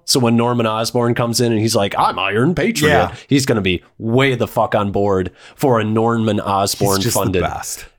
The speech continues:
Speaker 1: It's gonna be real fucking good. And then you set up, like, the idea of, like, okay, there's the Sinister Six, and you could do Dark Avengers, Dark
Speaker 2: Well,
Speaker 1: Avengers
Speaker 2: hold on
Speaker 1: versus
Speaker 2: now.
Speaker 1: regular Avengers.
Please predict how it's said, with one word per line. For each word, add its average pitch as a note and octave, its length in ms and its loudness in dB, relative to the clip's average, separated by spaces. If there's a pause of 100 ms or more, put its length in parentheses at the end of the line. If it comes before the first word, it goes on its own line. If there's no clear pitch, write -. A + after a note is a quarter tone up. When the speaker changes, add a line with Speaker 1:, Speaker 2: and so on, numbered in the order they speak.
(100)
Speaker 1:
It's D3 220 2
gonna D3 180 2
be A#2+ 140 2
real G#2 480 0
fucking F2 480 -6
good. D#2 340 -6 (600)
And C#3+ 140 2
then D3 140 0
you C#3 80 0
set C#3 220 2
up, C3+ 100 0
like, C3 180 0
the B2+ 100 2
idea A2+ 220 2
of, G#2+ 100 -2
like, G#2 180 -2
okay, F#2 260 -4
there's E2+ 240 -4
the E2+ 80 -6
Sinister F2 400 -4
Six, G2+ 340 -2
and G#2+ 220 -6
you G2+ 80 -6
could G2+ 120 -4
do G2+ 120 -2
Dark G2+ 320 0
Avengers, F#2+ 480 -4
Dark G#2+ 260 -2
Speaker 2:
Well, - 120 4
Speaker 1:
Avengers G#3+ 220 2
Speaker 2:
hold A3 140 4
on G#3 60 4
Speaker 1:
versus A#2+ 200 0
Speaker 2:
now. A#2 80 4
Speaker 1:
regular C3+ 360 2
Avengers. B2+ 640 0